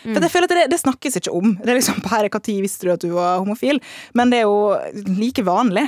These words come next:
Speaker 1: Så derfor tenker jeg at, prøvde å tenke hva tid visste jeg at jeg var heterofil. Eh, og jeg tror jeg visste det fra jeg var liten av, for jeg var litt sånn her, eh, <laughs> guttegal i barnehagen.
Speaker 2: <laughs>
Speaker 1: Sånn der, eh, så jeg husker at jeg drev og skulle lære opp andre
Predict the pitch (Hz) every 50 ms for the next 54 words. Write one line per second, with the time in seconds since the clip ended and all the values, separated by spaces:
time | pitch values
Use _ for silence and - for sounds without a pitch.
0 | - - 254 - - 262 269 - - 262 262 240 262 - 233 214 208 - - -
1 | - - - - - - _ _ _ - 285 277 277 262 240 240 226 240 233 -
2 | - 240 247 247 233 233 - 240 220 214 185 180 175 170 170 170 175 170 175 175
3 | 185 190 196 208 190 151 160 160 175 180 180 - - 214 202 196 190 185 - -
4 | 226 240 - - - - 262 269 302 330 349 349 294 - 262 254 254 254 - -
5 | - - 277 254 226 214 208 202 196 202 - - 208 202 196 196 202 196 - -
6 | 196 233 - - 254 247 311 302 285 254 262 - - 254 254 240 196 202 202 202
7 | 208 233 - - - 269 - _ - - - - - - - - 285 - - 208
8 | - 285 - _ - 302 262 254 226 202 190 196 196 202 233 262 254 233 208 226
9 | - - - 214 240 240 240 240 262 320 294 277 254 226 - 254 269 311 - 269
10 | 302 247 254 247 - - - - - - - 214 214 220 233 - - - - 196
11 | - - 294 302 - - - - 269 285 233 - 226 208 220 226 233 220 208 202
12 | 190 196 - - 214 202 196 196 202 208 208 202 196 - - - 196 202 202 202
13 | 196 196 196 190 190 190 190 185 -